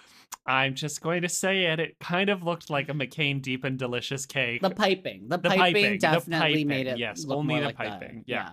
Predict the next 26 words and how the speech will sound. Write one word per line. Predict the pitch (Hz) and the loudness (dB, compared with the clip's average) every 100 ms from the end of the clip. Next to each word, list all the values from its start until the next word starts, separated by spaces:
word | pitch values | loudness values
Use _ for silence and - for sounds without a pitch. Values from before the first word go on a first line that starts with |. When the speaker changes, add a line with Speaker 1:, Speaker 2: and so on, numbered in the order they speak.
| 98 | -16
Speaker 1:
Yeah. | - _ _ | -20 _ _
Speaker 2:
But | 139 147 | -6 -4
it | 143 | -4
kind | 147 156 | 0 0
of | 151 143 | 0 -2
looked | 139 139 - | -4 -4 -4
like | 131 117 117 | -2 -2 -2
a | 117 | -8
Deep | 107 127 120 | -6 -8 -6
and | 123 120 | -6 -6
Delicious | 113 113 127 - | -6 -6 -6 -8
cake | - 120 117 - | -2 -2 -2 -6
Speaker 1:
<laughs> | |
Speaker 2:
stacked | - 120 - | -2 -2 -2
on | 123 | -8
top | 120 120 117 | -2 -4 -4
of | 113 117 - 123 | -8 -8 -8 -4
another | 127 139 156 147 - - - 131 _ _ | 0 2 0 -2 -8 -20 -20 -20 _ _
vanilla, | 165 214 330 214 156 170 143 | 2 4 4 4 4 2 2
albeit | 135 127 120 120 135 - 139 | 0 0 0 0 0 -2 -2
Deep | 139 127 | -2 -2
and | 131 | -4
Delicious | 131 131 143 131 | -2 -2 -4 -6
cake | 139 127 120 | 0 0 0
with | 139 131 | -6 -2
a | 127 | -4